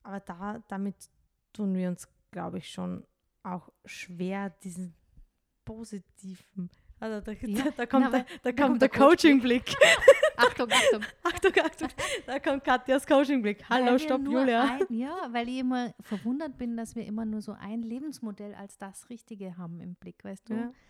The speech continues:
Speaker 2: Und nur wenn wir riesig denken und groß denken, ist es
Speaker 1: Ja.
Speaker 2: gut. Und
Speaker 1: Ja.
Speaker 2: nur wenn wir das machen, ist es richtig. Und nur wenn wir es so machen, dann sind wir gut. Und das i-, ist es einfach nicht.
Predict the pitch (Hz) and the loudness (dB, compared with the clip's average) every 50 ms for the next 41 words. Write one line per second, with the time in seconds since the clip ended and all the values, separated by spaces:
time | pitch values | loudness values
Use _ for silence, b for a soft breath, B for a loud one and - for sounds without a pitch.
0 | b b b b b 226 233 220 226 233 247 277 311 330 269 247 240 220 202 208 | b b b b b -6 -4 -2 -2 -2 -2 -2 -4 -4 -4 -4 -4 -4 -4 -6
1 | 202 190 190 185 - 233 247 262 233 214 220 185 _ - 196 196 196 - - 202 | -8 -8 -8 -8 -6 -6 -4 -4 -6 -8 -10 -12 _ -14 -14 -14 -14 -12 -12 -12
2 | 175 175 - - - 202 202 214 - - 190 180 180 196 175 - - 180 - 185 | -12 -12 -14 -16 -14 -12 -12 -12 -12 -14 -14 -14 -14 -14 -14 -14 -14 -14 -14 -14
3 | 180 - - 220 202 190 185 180 170 170 _ - - 175 185 190 190 - 196 202 | -16 -14 -14 -12 -8 -8 -8 -8 -10 -14 _ -18 -16 -14 -12 -12 -10 -8 -6 -6
4 | 208 B B B B B - 233 269 302 285 247 247 226 220 208 208 190 170 - | -8 B B B B B -6 -4 -2 -2 -2 -2 -4 -4 -4 -6 -8 -10 -12 -18
5 | - - - - 220 202 185 190 190 185 185 185 196 196 - - 196 185 - - | -18 -16 -14 -10 -10 -8 -8 -8 -8 -8 -8 -10 -12 -14 -16 -16 -18 -18 -16 -18
6 | 185 - 196 214 226 240 220 208 202 202 208 202 _ _ _ - 190 220 226 202 | -16 -14 -10 -8 -8 -8 -6 -6 -6 -8 -8 -12 _ _ _ -18 -14 -12 -12 -12
7 | 180 180 190 185 180 180 180 - 190 180 175 175 170 - - - - - _ b | -12 -12 -14 -14 -14 -14 -16 -14 -14 -14 -14 -14 -16 -18 -20 -20 -20 -20 _ b
8 | b b b b b b b - 208 190 190 - - 196 196 196 - - 208 214 | b b b b b b b -8 -8 -8 -8 -8 -12 -14 -14 -16 -18 -20 _ -18
9 | 208 196 208 214 - - 214 247 262 359 339 - _ - 165 165 - - 175 - | -16 -14 -14 -16 -18 -18 -20 -18 -18 -18 -20 -20 _ -18 -18 -18 -16 -18 -20 -18
10 | _ - 175 170 175 170 - - _ _ | _ -14 -14 -14 -14 -14 -16 -20 _ _